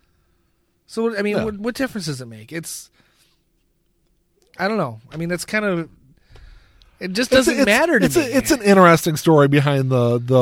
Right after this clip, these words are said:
Speaker 2: artwork and all that. So that's, that's all
Speaker 1: Of
Speaker 2: it
Speaker 1: one
Speaker 2: is.
Speaker 1: album out of the twenty-seven that he's made.
Speaker 2: I know.
Speaker 1: Or twenty-five that he's made.
Speaker 2: I just think it's really funny you get all defensive about it.
Speaker 1: I, I wasn't defensive until just now when you started telling me that I was wrong.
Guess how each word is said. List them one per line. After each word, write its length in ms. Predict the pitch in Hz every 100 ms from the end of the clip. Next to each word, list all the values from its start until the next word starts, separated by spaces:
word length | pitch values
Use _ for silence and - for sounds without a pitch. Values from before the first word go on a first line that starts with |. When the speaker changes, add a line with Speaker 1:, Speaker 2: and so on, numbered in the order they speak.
| 123 127
Speaker 2:
artwork 500 | 139 135 120 107 104
and 80 |
all 140 | 90 87
that. 260 | 98 160
So 200 | - 143 147
that's, 80 | 156
that's 220 | 143 151
all 180 | 208 190
Speaker 1:
Of 60 |
Speaker 2:
it 40 | 208
Speaker 1:
one 180 | 247 262
Speaker 2:
is. 40 |
Speaker 1:
album 320 | 247 196 151
out 120 | 160
of 180 | 170 143
the 80 | 156
twenty-seven 840 | - 214 226 220 - 226 220 214
that 200 | 196 175
he's 220 | 180 180
made. 600 | 165 165 147 104 95 95 - -
Speaker 2:
I 80 | 311
know. 180 | 214 160
Speaker 1:
Or 80 |
twenty-five 680 | 147 - 175 160 - 175 160
that 100 | 131
he's 180 | 120 113
made. 320 | 107 101 92
Speaker 2:
I 100 | -
just 180 | 233 277
think 180 | 269 180 147 165
it's 120 | 143
really 160 | 151 143
funny 240 | 147 139 131
you 80 |
get 100 | 120 127
all 80 | 104
defensive 420 | 98 92 - 80
about 280 | 76 73 76
it. 100 | - _ _ _ _ -
Speaker 1:
I, 200 | 240 269 _ 240
I 120 | 302
wasn't 360 | 349 381 359 302
defensive 460 | 262 285 262 294
until 300 | 294 - 320
just 280 | 220 330 -
now 300 | 339 370 370
when 140 | 262 254
you 80 |
started 300 | 254 311 311
telling 260 | 277 269 277
me 120 | 277
that 120 | 269
I 40 | 277
was 180 | 262 214
wrong. 380 | 330 214 226